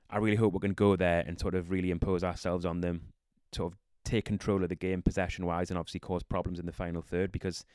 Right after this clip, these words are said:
that's something we didn't really do consistently against Brentford and Milan, despite both being good results.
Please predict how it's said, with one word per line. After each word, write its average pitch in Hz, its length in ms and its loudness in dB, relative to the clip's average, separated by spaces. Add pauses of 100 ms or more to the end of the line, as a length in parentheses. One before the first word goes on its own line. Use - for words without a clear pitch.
(380)
that's - 200 -6
something 95 260 2
we 90 120 0
didn't 92 260 -2
really 85 160 -2
do 90 160 0
consistently 87 580 -6
against 87 320 -4
Brentford 85 320 -4
and 82 300 -6
Milan, 87 340 -4
despite 87 360 -6 (140)
both 87 220 0
being 85 160 -4
good 82 220 -4
results. 90 480 -6